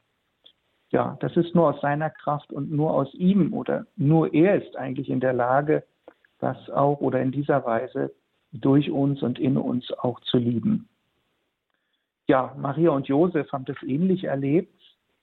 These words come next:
Sie sozusagen mit dem Ereignis, mit, mit der Menschwerdung selber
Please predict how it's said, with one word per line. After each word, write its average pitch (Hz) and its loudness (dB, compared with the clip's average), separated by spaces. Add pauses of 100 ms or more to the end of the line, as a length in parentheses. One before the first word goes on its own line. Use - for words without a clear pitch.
Sie 143 -2
sozusagen 127 0
mit - -2
dem 151 0
Ereignis, 135 -2 (120)
mit, 160 -8 (640)
mit 160 -2
der 139 4
Menschwerdung 131 0
selber 175 2